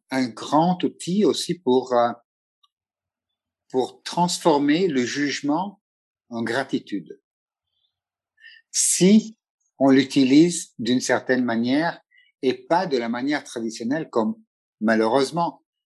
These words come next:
grande partie des photographes l'utilisent et malheureusement grande, grande partie des gens qui sont devant un appareil photo l'utilisent. Donc en utilisant le jugement comme, euh,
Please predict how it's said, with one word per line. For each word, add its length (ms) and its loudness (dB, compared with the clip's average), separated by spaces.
grande 300 -2
partie 300 -2
des 100 -4
photographes 600 -2
l'utilisent 760 -2
et 80 -2
malheureusement 800 2
grande, 280 -4
grande 260 -4
partie 280 -4
des 120 0
gens 160 -6
qui 120 -18
sont 140 -8
devant 400 -2
un 80 -4
appareil 360 -2
photo 440 -4
l'utilisent. 680 -8
Donc 320 0
en 100 -4
utilisant 600 0
le 160 2
jugement 720 -4
comme, 360 -2
euh, 360 -4